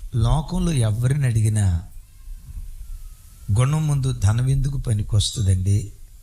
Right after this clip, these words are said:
అని అంటాం. కానీ ప్రతి వ్యక్తి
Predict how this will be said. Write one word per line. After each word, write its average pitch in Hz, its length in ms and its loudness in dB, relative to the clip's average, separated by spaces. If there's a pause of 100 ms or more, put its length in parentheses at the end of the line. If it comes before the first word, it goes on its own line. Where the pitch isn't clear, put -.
(260)
అని 127 160 4
అంటాం. 107 360 0
కానీ 120 480 -2 (760)
ప్రతి 240 420 2
వ్యక్తి 160 760 0